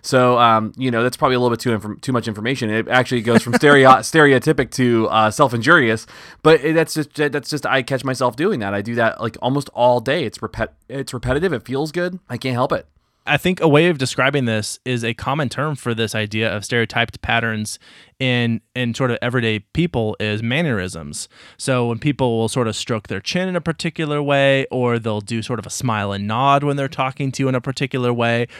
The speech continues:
Speaker 2: or they'll move their hands as they talk, all of these would fall into this category of things that are,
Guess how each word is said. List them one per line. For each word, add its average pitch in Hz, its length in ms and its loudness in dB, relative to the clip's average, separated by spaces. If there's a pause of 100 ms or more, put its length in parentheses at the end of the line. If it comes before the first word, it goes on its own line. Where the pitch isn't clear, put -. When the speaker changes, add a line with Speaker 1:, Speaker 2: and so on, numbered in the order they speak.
(120)
Speaker 2:
or 123 80 2
they'll 117 120 2
move 117 220 0
their 92 140 -4
hands 143 480 0
as 131 140 0
they 123 120 2
talk, 123 440 0 (360)
all 156 160 4
of 180 200 4
these 147 240 2
would 127 120 2
fall 135 220 2
into 135 140 0
this 113 180 -6
category 113 580 -2
of 104 140 -4
things 104 380 -4
that 107 240 -4
are, 101 340 -2